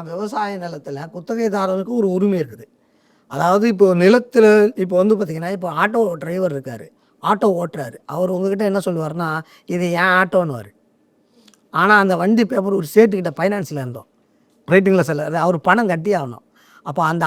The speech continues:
ஆட்டோ அந்த ஃபைனான்ஸ்காரனுக்கு ஒரு பாத்தியதை இருக்கு. அதுபோல சொத்துக்கு டைட்டில்னு ஒரு டாக்குமெண்ட், ஒரு, ஒரு, ஒரு இது இருக்கு. முதல் உரிமைன்னு அர்த்தம் ஒரு டைட்டில். டைட்டில்னா எப்படின்னா, இப்போ நீங்க மார்க்கெட்டுக்கு போய் மீன் வாங்குறீங்க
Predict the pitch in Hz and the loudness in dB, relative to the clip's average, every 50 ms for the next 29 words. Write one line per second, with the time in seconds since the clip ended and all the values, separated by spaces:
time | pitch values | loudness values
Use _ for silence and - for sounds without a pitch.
0 | 156 165 214 269 233 - - 220 208 247 277 285 - _ _ _ _ - - 160 | 6 6 6 6 6 2 -2 2 4 4 2 2 0 _ _ _ _ -6 -4 -4
1 | 175 185 175 170 135 165 185 233 247 240 240 220 170 - - - 202 196 190 165 | -2 0 -2 -2 0 0 0 2 2 2 0 0 -2 -6 -10 -8 -6 -4 -2 -2
2 | 175 185 202 247 233 196 165 - 175 180 - 190 175 156 143 131 120 - - _ | -2 -2 0 0 0 0 0 -2 -2 -2 -2 -2 -2 -2 -4 -6 -8 -12 -18 _
3 | _ _ _ _ _ _ _ _ _ _ _ _ _ - 139 165 214 233 - 262 | _ _ _ _ _ _ _ _ _ _ _ _ _ -8 -2 -2 -2 -2 0 -2
4 | 240 220 190 156 151 170 180 160 - 208 214 208 - - 294 220 - 226 202 190 | -2 -2 -2 -4 -6 -8 -8 -6 0 0 0 0 0 -8 -8 -4 0 0 0 0
5 | 190 180 - - - - 240 285 277 - 262 226 214 226 240 240 226 190 175 156 | 0 -4 -8 -4 -2 0 0 0 -2 0 0 2 2 2 2 0 0 -2 -2 -4
6 | 151 156 156 151 156 151 - - 160 165 156 151 - 147 151 160 160 156 165 170 | -6 -8 -8 -8 -10 -12 -12 -12 -10 -10 -8 -8 -8 -8 -10 -10 -8 -10 -10 -10
7 | - 170 165 160 - - - _ _ _ _ _ _ _ _ - 175 190 214 208 | -8 -8 -8 -8 -10 -14 -20 _ _ _ _ _ _ _ _ -4 2 4 4 4
8 | 277 269 247 233 226 214 190 185 180 185 214 208 175 143 - - - _ _ _ | 4 4 4 4 4 4 4 2 2 2 0 0 -2 -6 -10 -16 -20 _ _ _
9 | _ _ _ _ _ _ - 156 147 139 - 185 202 214 170 185 151 _ _ _ | _ _ _ _ _ _ -12 -12 -12 -8 -2 0 0 0 0 -4 -10 _ _ _
10 | _ _ _ _ _ - 202 226 277 262 - 240 220 226 233 226 196 180 170 165 | _ _ _ _ _ -2 0 0 0 0 0 0 0 2 2 2 0 0 -4 -6
11 | 175 170 190 208 180 156 151 151 165 _ _ _ _ _ _ - - 175 170 175 | -6 -2 -2 -2 -2 -2 -4 -6 -8 _ _ _ _ _ _ -10 -10 -6 -6 -4
12 | 170 175 170 160 165 175 208 240 220 226 220 202 190 185 185 202 196 185 196 208 | -6 -6 -6 -2 2 4 4 4 4 2 2 2 2 2 2 2 2 2 2 2
13 | 208 196 175 147 135 127 117 110 104 107 | 2 0 0 -4 -6 -10 -12 -12 -16 -18